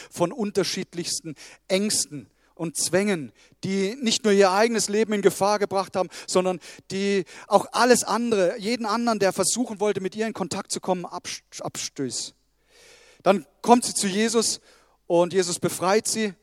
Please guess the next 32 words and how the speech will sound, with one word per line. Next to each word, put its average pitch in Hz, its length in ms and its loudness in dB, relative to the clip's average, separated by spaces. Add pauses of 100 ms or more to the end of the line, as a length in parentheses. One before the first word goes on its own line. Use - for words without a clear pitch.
(1400)
Und 247 160 -2
in, 240 320 0
von 220 160 2
dem 233 100 6
Moment 240 320 0
an 220 160 0
folgt 233 380 2
sie 226 180 -2
ihm, 202 140 -6 (160)
eben 220 240 0
wie 233 100 0
gesagt, 208 500 2 (800)
ich - 100 -14
bin 190 120 0
ziemlich 208 260 2
sicher, 202 340 0
auch 202 160 2
mit - 240 -4 (600)
ab 196 140 0
und 202 120 0
an 208 100 -2
Zweifeln 202 680 2
und - 160 -8
Fehlentscheidungen, 185 800 -2
wie 190 80 -4
das 190 140 2
so 190 120 0
im 185 140 -2
Leben 175 400 0 (100)
nun 165 160 -8
mal 160 220 -2
ist. - 360 -10